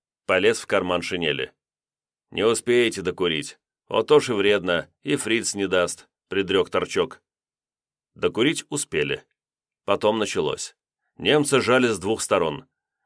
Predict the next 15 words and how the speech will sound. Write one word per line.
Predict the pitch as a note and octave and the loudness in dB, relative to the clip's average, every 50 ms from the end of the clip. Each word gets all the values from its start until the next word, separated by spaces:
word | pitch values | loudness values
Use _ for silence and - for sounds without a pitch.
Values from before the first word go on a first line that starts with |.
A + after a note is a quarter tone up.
| _ _ | _ _
Их | - F#2 A#2 G2 F2 | -4 -2 -2 -2 0
бронетранспортеры | F#2 A#2+ B2 B2 A2+ - A2+ A2 G#2 - - A2 G#2+ - - B2+ B2+ A#2 | 2 4 4 4 4 4 2 2 2 2 2 2 2 4 4 4 4 4
близко | G#2 F2 F#2+ G#2+ G#2+ - - G#2 | 2 0 -2 -4 -4 -2 -2 -2
не | G2+ G2 | -2 -2
подходили, | - G2 - - F#2+ F#2 F2 G#2+ A#2+ - D#2 D2 - _ _ _ _ _ _ _ _ | -2 -4 -6 -2 -2 -2 0 0 -2 -2 -2 -4 -6 _ _ _ _ _ _ _ _
то | - A#2 C#3+ | 2 2 4
ли | D3 | 4
бронебойщики | B2 G2+ A2 A2+ A2 G#2+ F#2+ E2+ A2 B2+ B2 - - A#2 - A2+ | 4 4 4 4 4 2 2 4 6 4 6 4 2 -6 -4 -6
их | A2 - A#2 G#2+ - - - | -6 -2 -4 -6 -6 -4 -8
удерживали, | G#2+ G#2 F#2+ G#2+ G#2+ F2+ F2+ G2+ G2 G2 F#2+ G2 F#2+ F2 _ _ _ _ _ _ | -8 -2 2 2 2 2 2 0 0 2 2 2 0 -2 _ _ _ _ _ _
то | - G#2 C#3 | 0 0 2
ли | D#3+ D#3+ | 2 0
трусоваты | D3 C3 C3+ B2+ - A#2 G2 G2 A#2 B2 - A2 | 0 0 -2 0 2 2 2 2 2 2 0 0
были | F#2 G2 F#2+ F#2+ | 0 2 2 2
броневики. | F2 F2+ F2 E2+ E2+ D#2+ D#2 D2+ C#2+ - E2 D#2 D2+ - | 2 2 0 0 0 -2 -2 -4 -6 -4 -4 -6 -6 -6